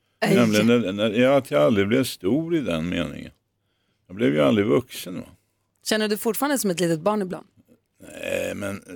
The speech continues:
Speaker 2: det är inget fel. Man ska inte vara barnslig, men det är inget fel att ha barnasinnet kvar, va? För att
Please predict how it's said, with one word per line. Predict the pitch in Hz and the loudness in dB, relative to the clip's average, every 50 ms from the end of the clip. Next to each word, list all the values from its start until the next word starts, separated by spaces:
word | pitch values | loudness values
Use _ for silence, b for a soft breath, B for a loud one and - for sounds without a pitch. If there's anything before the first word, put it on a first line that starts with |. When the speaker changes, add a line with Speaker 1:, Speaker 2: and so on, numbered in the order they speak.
| 90 | -4
Speaker 2:
det | 101 113 | 0 2
är | 131 | 2
inget | 151 147 135 120 110 | 2 2 2 0 0
fel. | - - 98 87 - - | -2 -2 -2 -2 -2 -2
Man | 110 110 117 | -2 -2 -2
ska | 117 - 135 | 0 0 -2
inte | 123 113 110 | -2 0 2
vara | 120 123 127 | 2 2 4
barnslig, | 127 135 139 131 107 95 95 95 - - 117 113 | 4 2 2 2 2 0 0 -2 -4 -4 -2 0
men | 107 104 | 0 2
det | 110 113 | 2 2
är | |
inget | 110 110 120 123 - | 2 2 2 0 0
fel | - 113 104 95 92 | -2 -4 -2 0 0
att | 90 | 0
ha | 92 90 | 0 -2
barnasinnet | 87 101 101 92 82 80 82 85 87 - - 120 120 120 117 107 - - - | -2 -2 -2 -2 0 -2 -2 -2 -4 -4 -4 -2 0 0 0 0 -2 -6 -10
kvar, | 82 69 65 76 73 | -8 -8 -6 -6 -8
va? | 80 92 85 - - | -8 -10 -10 -8 -6
För | 92 | -6
att | 90 90 | -6 -6